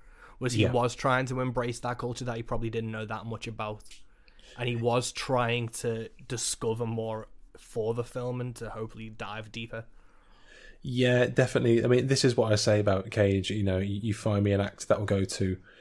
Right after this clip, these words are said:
Speaker 2: more effort, and then someone, um, even in his worst films, even in the absolute dregs of his repertoire, some stuff like, you know, for example, Left Behind, just to sort of name one,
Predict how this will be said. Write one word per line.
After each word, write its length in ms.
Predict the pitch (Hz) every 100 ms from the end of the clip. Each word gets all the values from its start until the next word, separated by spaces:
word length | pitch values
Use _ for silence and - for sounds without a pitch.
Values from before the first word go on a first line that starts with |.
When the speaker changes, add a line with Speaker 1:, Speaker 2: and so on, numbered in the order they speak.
| - _ -
Speaker 2:
more 380 | 113 107 101 104
effort, 380 | 101 - 95 -
and 160 | 101
then 200 | 98 98
someone, 520 | - 113 104 98 95 95 - - - - -
um, 400 | 110 104 101 101
even 280 | 139 143 127
in 100 | 117
his 140 | 104
worst 540 | 95 98 104 101 95 -
films, 300 | 90 87 101
even 220 | 107 101
in 100 | 98
the 140 | 95
absolute 500 | 98 - - 98 92
dregs 720 | - 98 98 98 98 - -
of 80 | 104
his 140 | 101 98
repertoire, 580 | 92 90 - 92 87
some 260 | 87 110 92 -
stuff 300 | - 101 -
like, 240 | 90 -
you 80 | 95
know, 40 |
for 120 | -
example, 360 | 92 101 92 95
Left 300 | 110 101 - -
Behind, 360 | 95 92 90
just 280 | - 104 -
to 40 |
sort 180 | - 101 101
of 60 |
name 240 | 98 92 90
one, 240 | 90 87